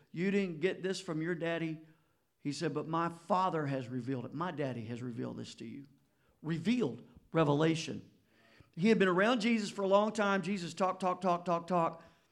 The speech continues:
It's sinking in, it's sinking in, and it drops from his head to his heart. That's revelation.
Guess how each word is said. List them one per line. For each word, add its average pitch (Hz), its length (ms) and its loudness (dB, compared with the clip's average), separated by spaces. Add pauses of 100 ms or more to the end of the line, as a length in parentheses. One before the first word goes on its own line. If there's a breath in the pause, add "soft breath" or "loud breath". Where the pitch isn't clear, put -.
(160 soft breath)
It's 175 200 -4
sinking 202 400 -2
in, 185 140 0
it's 175 100 -4
sinking 190 400 -2
in, 180 160 2
and 170 160 -4
it 151 100 -6
drops 185 380 0
from 165 160 -4
his 156 100 -4
head 185 220 -4
to 170 80 -4
his 151 160 -6
heart. 135 320 -6
That's 160 200 -4
revelation. 147 640 -4